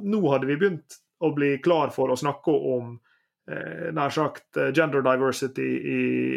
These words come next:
i executive management-gruppa. Nå har vi blitt klar for, nå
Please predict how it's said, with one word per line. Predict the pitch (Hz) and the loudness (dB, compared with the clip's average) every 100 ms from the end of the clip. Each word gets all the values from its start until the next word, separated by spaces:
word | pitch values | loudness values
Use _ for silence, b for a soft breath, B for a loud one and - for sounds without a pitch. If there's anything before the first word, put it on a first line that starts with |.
| 139 147 | -4 -2
i | 131 127 131 135 | 0 0 0 0
executive | 135 151 139 131 131 123 127 | 0 0 0 -2 -2 -4 -2
management-gruppa. | 131 117 131 123 131 120 - 120 B B _ 156 | -2 -2 -6 -6 -6 -4 -6 -8 B B _ 2
Nå | 170 | 4
har | 127 127 | 2 2
vi | 127 | 0
blitt | 131 | 2
klar | 143 127 | 0 0
for, | |
nå | 123 | -2